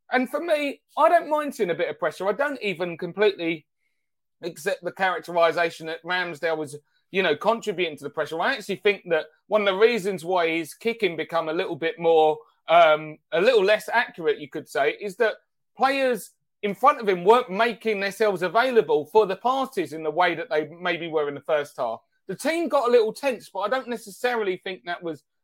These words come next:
Aaron Ramsdale per se. I actually think he's one of the ones that held it, held it together the best. Um,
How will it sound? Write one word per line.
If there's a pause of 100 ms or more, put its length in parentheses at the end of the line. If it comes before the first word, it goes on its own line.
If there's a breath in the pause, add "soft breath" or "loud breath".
(120)
Aaron
Ramsdale
per
se.
I
actually
think
he's
one
of
the
ones
that
held
it, (260)
held
it
together
the
best. (480)
Um,